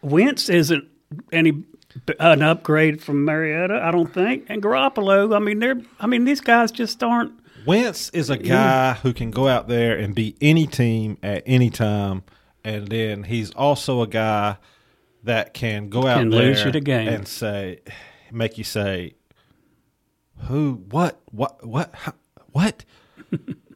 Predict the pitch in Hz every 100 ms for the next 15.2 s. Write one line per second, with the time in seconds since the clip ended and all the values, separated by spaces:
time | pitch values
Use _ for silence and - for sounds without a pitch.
0 | _ - 156 165 135 113 _ _ - 151
1 | 156 - _ _ _ _ - 160 - 220
2 | 220 135 - 87 - _ _ _ 127 120
3 | 104 110 170 160 123 113 107 107 - _
4 | _ _ _ _ _ _ _ - 120 139
5 | 117 87 - 73 _ - _ _ _ _
6 | _ _ - 135 135 98 - 131 143 143
7 | 127 120 117 - 131 113 117 113 113 95
8 | 160 147 - - 113 139 135 131 127 120
9 | - _ - 113 117 123 120 113 113 113
10 | 110 110 - - - _ _ _ _ -
11 | 117 110 110 104 110 170 151 117 135 135
12 | 135 120 - 107 107 104 98 143 147 123
13 | 117 117 113 107 _ _ _ _ _ _
14 | _ _ _ _ - 110 160 151 131 151
15 | 143